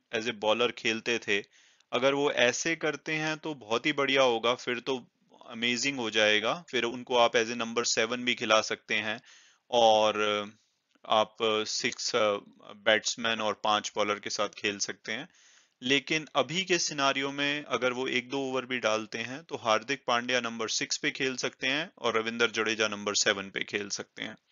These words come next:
दूसरी ऑप्शन है कि अगर हार्दिक पांड्या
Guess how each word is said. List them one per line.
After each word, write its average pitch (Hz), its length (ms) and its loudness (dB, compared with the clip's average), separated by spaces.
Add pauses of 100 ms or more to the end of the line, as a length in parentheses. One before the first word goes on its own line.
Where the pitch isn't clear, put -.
(760)
दूसरी 190 300 2
ऑप्शन 214 360 6
है 208 140 6
कि 214 120 -6
अगर 196 220 2
हार्दिक 147 500 0
पांड्या 165 580 2